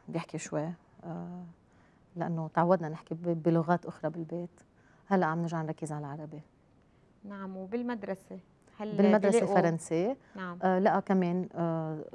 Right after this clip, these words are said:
Speaker 1: لي دو لونغ هن اللغتين، العربي والفرنسي، هن منيح فيهم. إلا إذا جون بول شوي يعني مقصر، عم بيمشي حاله.
Speaker 2: عم بيمشي حاله، عم بتجربي، آه، ت-،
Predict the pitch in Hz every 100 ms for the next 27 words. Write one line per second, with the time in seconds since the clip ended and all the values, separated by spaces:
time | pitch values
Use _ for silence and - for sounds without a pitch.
0 | - - - - 180 170 185 165 156 170
1 | 170 160 160 - 180 165 151 156 170 160
2 | 156 - 160 165 - 160 151 147 147 -
3 | 160 160 - _ _ _ _ 220 196 160
4 | 165 165 156 160 180 170 180 156 - 165
5 | 156 151 151 156 170 - 170 175 147 156
6 | 160 147 160 - 147 170 - - 185 190
7 | 196 185 190 - 202 185 180 175 202 190
8 | 190 185 - 180 175 - _ - 185 180